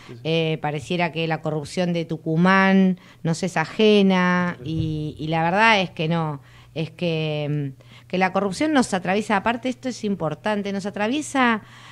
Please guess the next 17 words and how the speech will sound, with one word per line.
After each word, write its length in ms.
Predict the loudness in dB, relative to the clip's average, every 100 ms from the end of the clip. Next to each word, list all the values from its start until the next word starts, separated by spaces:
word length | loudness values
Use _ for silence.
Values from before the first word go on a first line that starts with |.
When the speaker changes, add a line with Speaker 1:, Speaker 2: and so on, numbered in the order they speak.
| -8
Speaker 2:
Eh, 220 | -2 0 0
transversalmente, 1400 | -2 0 -2 0 2 4 4 6 4 2 0 -4 -6 -8
y, 480 | -6 -2 0 0 -2 -2
y 120 | 2
no 140 | 4
es 320 | 4 2 0 -2
exclusiva 800 | -2 -2 -4 -2 2 4 4 4
de 200 | 2 4
un 160 | 4
espacio, 800 | 2 0 4 4 4 -2 -2 0
de 160 | 2 2
un 160 | 2
partido 560 | 2 -2 -2 -2 0 0
político. 920 | -2 -2 -4 -6 -8 -10 -8 -8 -10 -14 -20 -20 -14 -2
Eh, 760 | 2 2 2 0 0 -2 -6 -12 -4
y, 500 | -2 0 2 2 2
mm, 380 | 4 2 0